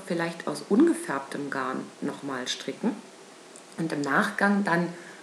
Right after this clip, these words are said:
bemalen. Ich hab, äh, Seidenmalfarben hier. Ich muss noch mal gucken, ob die, äh, dampffixierbar sind. Äh, das, das soll, man soll wohl aufpassen bei Seidenmalfarben, da gibt's verschiedene,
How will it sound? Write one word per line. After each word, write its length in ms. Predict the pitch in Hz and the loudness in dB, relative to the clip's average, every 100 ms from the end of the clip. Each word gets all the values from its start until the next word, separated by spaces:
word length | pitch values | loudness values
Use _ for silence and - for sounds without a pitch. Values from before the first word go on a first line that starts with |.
| - | -2
bemalen. 460 | 160 151 151 156 - - | 0 2 4 4 0 -6
Ich 160 | - | -6
hab, 100 | 160 - - - | -4 -6 -8 -4
äh, 340 | - 151 147 147 - - - - | -2 -2 -4 -6 -12 -16 -14 0
Seidenmalfarben 960 | 160 170 254 262 262 262 247 240 247 | 4 6 8 6 6 2 4 6 8
hier. 300 | 254 247 240 240 - - - - - | 8 6 4 0 -10 -16 -16 -16 -2
Ich 100 | 208 | 2
muss 160 | 202 | 4
noch 80 | 202 | 4
mal 140 | 196 185 | 4 2
gucken, 340 | - - 190 | -2 -2 0
ob 180 | - - | 0 0
die, 260 | 185 170 | 2 2
äh, 200 | - 165 156 | 2 0 2
dampffixierbar 1040 | 156 175 - - - - - - 131 127 127 - | 2 2 0 -6 -6 -6 -4 -2 0 -2 -2 -4
sind. 440 | 127 127 - - - | -4 -4 -8 -8 -6
Äh, 240 | 131 131 131 | -4 -4 -4
das, 160 | 131 | -6
das 240 | - 131 - | -4 -2 0
soll, 240 | 147 147 - - | 2 2 -2 -2
man 160 | 143 139 | -2 0
soll 160 | 147 151 | 0 2
wohl 80 | |
aufpassen 560 | - 151 - 156 156 151 | 4 2 2 -4 -4 -2
bei 100 | 135 156 147 | -2 -2 0
Seidenmalfarben, 760 | 143 160 156 147 - 143 151 | 2 2 0 -2 -4 -2 -2
da 80 | 147 | -2
gibt's 220 | 151 - | -4 -6
verschiedene, 560 | - 143 165 156 151 | -6 -4 -4 -4 -4